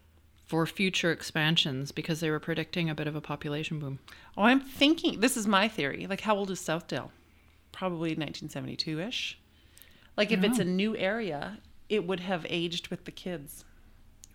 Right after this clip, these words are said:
Speaker 1: Right.
Speaker 2: Right?
Speaker 1: Yeah.
Speaker 2: That's my theory.
Speaker 1: I think that's a good theory.
Speaker 2: Uh, notable alumni?
Speaker 1: Do tell.
Speaker 2: There were none listed online,
Speaker 1: Oh.
Speaker 2: but I'm gonna throw one in there.
Speaker 1: You?
Speaker 2: Norm Fromell,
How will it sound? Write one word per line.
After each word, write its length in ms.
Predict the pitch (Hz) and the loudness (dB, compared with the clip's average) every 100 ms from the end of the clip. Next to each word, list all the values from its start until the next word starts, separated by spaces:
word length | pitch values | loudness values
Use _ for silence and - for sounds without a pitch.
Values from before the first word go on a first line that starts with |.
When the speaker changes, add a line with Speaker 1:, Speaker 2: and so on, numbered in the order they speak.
| - | -2
Speaker 1:
Right. 400 | 180 175 - - - - - | 2 2 0 -10 -16 -20 -2
Speaker 2:
Right? 320 | 170 202 311 - | 2 2 0 2
Speaker 1:
Yeah. 180 | 165 - - - - - - - - - - - - - - - - - | 2 0 -6 -20 -20 -20 -20 -20 -20 -20 -20 -20 -20 -20 -20 -20 -16 -4
Speaker 2:
That's 240 | 170 165 | -2 -2
my 100 | 156 | -4
theory. 300 | 147 - 165 - | -4 -8 -12 -6
Speaker 1:
I 80 | 170 | -2
think 180 | 165 175 | 0 0
that's 160 | 170 185 | -2 -2
a 40 | |
good 140 | 170 | -2
theory. 320 | 180 160 156 156 - - - - - | 2 4 2 -2 -12 -12 -14 2 12
Speaker 2:
Uh, 400 | 208 202 202 190 | 12 12 12 12
notable 440 | 208 226 240 262 202 | 8 6 6 6 6
alumni? 420 | 175 175 220 311 - - - - - - - | 6 4 2 -2 -4 -18 -20 -20 -20 -20 -10
Speaker 1:
Do 100 | 175 | -6
tell. 260 | 170 160 160 | -2 -2 0
Speaker 2:
There 140 | 294 | 2
were 80 | 294 | 6
none 260 | 285 262 220 | 6 6 6
listed 320 | 202 - 208 | 2 2 2
online, 420 | 196 180 185 165 - - | 2 4 2 0 -6 -4
Speaker 1:
Oh. 80 | 277 | 4
Speaker 2:
but 80 | 233 | 8
I'm 120 | 277 | 10
gonna 140 | 349 247 | 8 4
throw 240 | - 226 | 2 0
one 160 | 214 190 | 2 2
in 140 | 185 | 0
there. 280 | 208 147 202 - - - | 0 -2 -4 -10 -20 -6
Speaker 1:
You? 340 | 156 208 349 - | 0 0 0 2
Speaker 2:
Norm 460 | 202 226 269 330 | 4 6 8 8
Fromell, 640 | 311 - 247 202 196 240 | 6 4 4 6 4 2